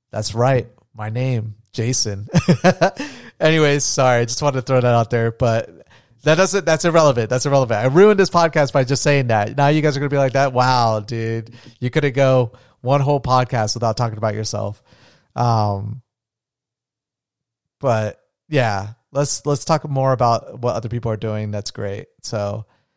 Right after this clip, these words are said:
thank you guys for listening to, to me rant,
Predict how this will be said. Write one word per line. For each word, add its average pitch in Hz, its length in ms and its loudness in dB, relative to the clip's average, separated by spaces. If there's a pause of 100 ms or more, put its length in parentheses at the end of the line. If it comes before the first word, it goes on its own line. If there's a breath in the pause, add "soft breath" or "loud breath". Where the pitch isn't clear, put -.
(580)
thank 151 160 0
you 165 80 -2
guys 151 240 4
for 160 100 0
listening 147 360 0
to, 139 400 0
to 143 140 -6
me 143 180 0
rant, 135 560 -2